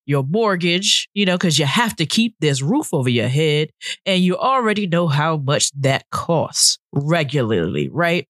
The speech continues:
And let's just say you don't know how much that costs. Well, now would be a great time to go ahead and log into your bank account or however you pay for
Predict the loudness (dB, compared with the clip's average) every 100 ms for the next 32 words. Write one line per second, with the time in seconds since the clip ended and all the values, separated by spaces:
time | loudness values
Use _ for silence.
0 | _ -2 0 2 2 2 2 4 2 2
1 | 2 0 -2 0 0 -2 -2 0 0 0
2 | 0 0 -2 0 0 0 0 0 0 -2
3 | 0 0 -2 -2 0 0 0 0 2 2
4 | 0 0 0 0 2 0 0 0 0 2
5 | 2 2 0 0 0 0 0 2 2 2
6 | 0 0 -2 -2 0 -2 -6 _ -2 0
7 | 2 2 2 0 0 0 2 0 0 0
8 | 2 0